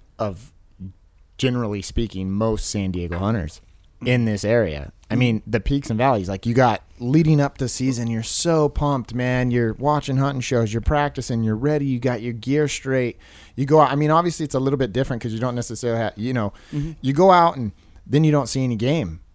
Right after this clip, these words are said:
Speaker 2: Mm-hmm.
Speaker 1: right?
Speaker 2: Yep.
Speaker 1: And then you have game, and then an opportunity blows, and then it's like, y-, the peaks and valleys are so lively in San Diego hunting
Speaker 2: Mm-hmm.
Speaker 1: because the opportunities, uh, aren't always there.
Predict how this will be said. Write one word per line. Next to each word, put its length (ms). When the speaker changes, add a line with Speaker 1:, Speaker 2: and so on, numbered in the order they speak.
Speaker 2:
Mm-hmm. 160
Speaker 1:
right? 220
Speaker 2:
Yep. 100
Speaker 1:
And 100
then 120
you 80
have 280
game, 260
and 100
then 100
an 80
opportunity 680
blows, 500
and 160
then 100
it's 180
like, 300
y-, 140
the 120
peaks 340
and 140
valleys 420
are 80
so 600
lively 760
in 260
San 280
Diego 280
hunting 400
Speaker 2:
Mm-hmm. 200
Speaker 1:
because 320
the 100
opportunities, 1040
uh, 280
aren't 220
always 360
there. 400